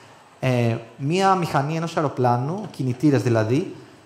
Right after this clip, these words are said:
έχει πάρα πολλούς σένσορες πάνω. Εκπέμπει δεδομένα της τάξης των εκατομμυρίων δεδομένων ανά, ανά λεπτό.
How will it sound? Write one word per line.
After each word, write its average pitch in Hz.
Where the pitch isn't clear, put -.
έχει 151
πάρα 196
πολλούς 143
σένσορες 117
πάνω. 113
Εκπέμπει 160
δεδομένα 165
της -
τάξης 156
των 156
εκατομμυρίων 143
δεδομένων 131
ανά, 143
ανά 135
λεπτό. 127